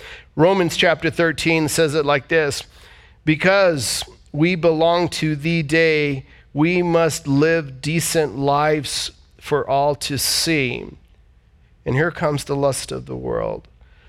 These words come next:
Don't participate in the darkness of wild parties and drunkenness, or in sexual promiscuity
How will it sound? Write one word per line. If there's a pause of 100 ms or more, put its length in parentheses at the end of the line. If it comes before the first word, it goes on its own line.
(140)
Don't
participate (1300)
in
the
darkness
of
wild
parties (1080)
and
drunkenness, (1080)
or
in
sexual
promiscuity